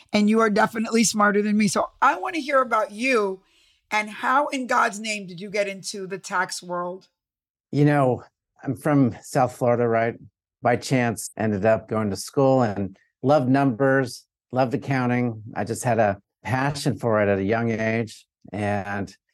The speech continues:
Speaker 2: I took that and really learned about the tax code. That was what I was studying in college, but, you know, took that and went into accounting and realized that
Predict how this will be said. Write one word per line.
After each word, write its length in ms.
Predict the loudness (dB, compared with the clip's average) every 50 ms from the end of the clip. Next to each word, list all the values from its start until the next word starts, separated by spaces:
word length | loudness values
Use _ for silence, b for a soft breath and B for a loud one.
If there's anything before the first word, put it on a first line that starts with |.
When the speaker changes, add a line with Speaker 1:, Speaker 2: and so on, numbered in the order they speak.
| _ _ _ _
Speaker 2:
I 140 | -4 -2 -2
took 360 | -2 -4 -4 -2 -2 -2 0 0
that 400 | 0 2 2 2 2 0 -2 -4 _ -10
and 340 | -6 -4 -4 -2 -2 -4 -2
really 540 | 0 2 2 4 4 4 4 2 0 -2 -4 _ _ _ _ -8
learned 400 | -4 -2 0 2 2 2 0 0
about 240 | 0 0 -2 -2
the 80 | -2 -8
tax 400 | -10 -6 -6 -6 -6 -6 -8 -14
code. 480 | -8 -4 -2 0 0 0 0 -2 -6 _ _ _ _ _
That 160 | 0 0 2 2
was 140 | 2 -2
what 160 | -2 -2 0 0
I 80 | 2
was 260 | 0 0 -4 -6 -12 _ -16
studying 480 | -16 -6 0 0 0 2 0 0 -2
in 160 | -2 -4 -6
college, 440 | -6 -4 -2 0 2 0 0 -2 -2 0
but, 240 | 0 2 2 0 b b b b b b b _ _ -6
you 100 | -2 -2
know, 120 | -2 -2
took 320 | -4 -2 -2 -2 -2 0
that 300 | 0 0 2 2 2 2
and 280 | 0 0 0 -2 -2 -2
went 180 | -2 -2 0 0
into 340 | 0 -2 -2 -2 -2 -2
accounting 640 | -2 -2 -4 -4 -4 -2 -2 -2 -2 -4 -4 -6 -8 -12 _ _ _ _
and 420 | -10 -8 -6 -6 -6 -6 -8 -10 -12 _ b b b b _ _ -2 2
realized 480 | 4 4 6 4 4 4 2 2 2
that 260 | 2 2 2 2 0